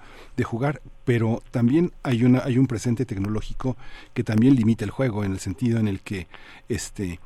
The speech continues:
hacer cuadernillos, hacer correctamente y, y de una manera interesante las fichas de los autores, de los contenidos, significa un reto en un momento en el que todo el mundo descarga.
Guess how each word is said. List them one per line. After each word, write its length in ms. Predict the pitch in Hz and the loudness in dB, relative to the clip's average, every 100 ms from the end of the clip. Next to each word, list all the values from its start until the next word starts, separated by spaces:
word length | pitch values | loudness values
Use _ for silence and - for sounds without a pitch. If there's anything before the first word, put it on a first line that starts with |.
| - - - | -18 -14 -8
hacer 280 | 117 127 | -2 -2
cuadernillos, 720 | - 110 104 104 127 117 104 - | 0 -2 0 4 4 2 -4 -6
hacer 340 | 139 131 117 - - | -8 -6 -6 -8 -8
correctamente 800 | 120 107 117 - 117 113 107 127 | -6 -4 -4 -2 0 0 0 -2
y, 160 | - 127 - | -2 -6 -4
y 180 | 131 107 | -4 -2
de 120 | 104 | 0
una 140 | 107 | 2
manera 220 | 113 110 113 | 2 2 0
interesante 580 | 107 104 - 117 110 | -2 -4 -4 -4 -2
las 240 | 107 95 - | -4 -6 -8
fichas 440 | 147 143 - 95 | -6 -6 -6 -8
de 80 | 98 | -8
los 120 | 85 | -8
autores, 460 | 92 - 110 104 98 | -8 -6 -6 -6 -8
de 80 | 90 | -10
los 120 | 85 | -8
contenidos, 720 | 95 92 98 104 113 117 - - - - - | -8 -6 -4 -2 -2 -4 -8 -16 -16 -16 -10
significa 480 | 107 104 123 - | -4 -4 -4 -2
un 80 | 120 | -2
reto 320 | 120 113 - - | -2 -4 -6 -4
en 160 | 131 | 0
un 120 | 120 123 | 4 4
momento 320 | 120 113 139 | 4 2 2
en 80 | 120 | 2
el 100 | 101 | 0
que 80 | |
todo 220 | 101 113 107 | -6 -4 0
el 60 | |
mundo 180 | 117 131 | 0 0
descarga. 560 | 92 - 131 123 85 | -4 -6 -4 -4 -4